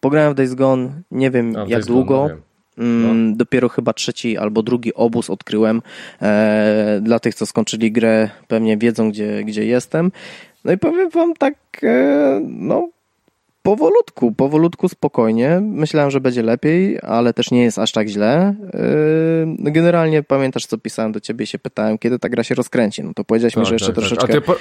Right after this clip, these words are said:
Speaker 2: a ty, a ty, e, co powiedziałeś, że gdzie jesteś?
Speaker 1: E, że jestem w drugim chyba obozie, tak? W drugim albo
Speaker 2: No,
Speaker 1: trzecim
Speaker 2: to
Speaker 1: obozie.
Speaker 2: jeszcze,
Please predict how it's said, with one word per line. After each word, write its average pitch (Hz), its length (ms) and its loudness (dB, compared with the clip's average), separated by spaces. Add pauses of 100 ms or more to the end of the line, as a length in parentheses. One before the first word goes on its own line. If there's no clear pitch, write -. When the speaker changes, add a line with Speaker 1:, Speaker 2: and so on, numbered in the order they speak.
(120)
Speaker 2:
a 151 100 2
ty, 151 160 0 (120)
a 147 40 4
ty, 147 220 2 (440)
e, 143 40 2
co 139 120 -4
powiedziałeś, 143 440 0
że 139 100 0
gdzie 123 120 0
jesteś? 202 420 -4 (440)
Speaker 1:
E, 123 220 2
że 131 100 2
jestem 147 200 0
w 139 60 -10
drugim 143 320 0
chyba 123 240 -2
obozie, 104 400 -2
tak? 107 220 -6
W 113 40 -10
drugim 127 280 0
albo 113 160 0
Speaker 2:
No, 120 60 0
Speaker 1:
trzecim 143 200 4
Speaker 2:
to 160 140 2
Speaker 1:
obozie. 113 340 0 (180)
Speaker 2:
jeszcze, 98 400 -6